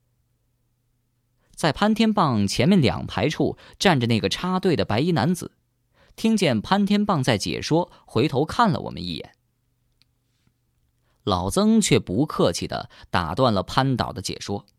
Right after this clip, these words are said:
：“那是老黄历了，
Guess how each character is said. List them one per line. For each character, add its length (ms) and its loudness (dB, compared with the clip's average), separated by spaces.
：“那 360 0
是 180 -6
老 200 -6
黄 400 -4
历 140 4
了， 440 -4